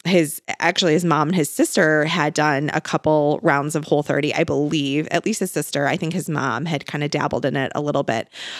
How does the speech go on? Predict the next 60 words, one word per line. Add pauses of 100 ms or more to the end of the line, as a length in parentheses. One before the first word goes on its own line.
(140)
Uh,
but
he
was
gung-ho
that
he
was
gonna
do
this.
And
so
I
thought,
"Eh, (100)
whatever,
let's
do
it
together." (300)
If
he's
gonna
be
doing
this,
um, (160)
I'm
the
one
who
does
most
of
the
cooking.
I
was
curious
to
learn
more
about
it.
And
so
we
did
it
together. (420)
Um,
not
the
whole
thirty
days,
as
I'll
kinda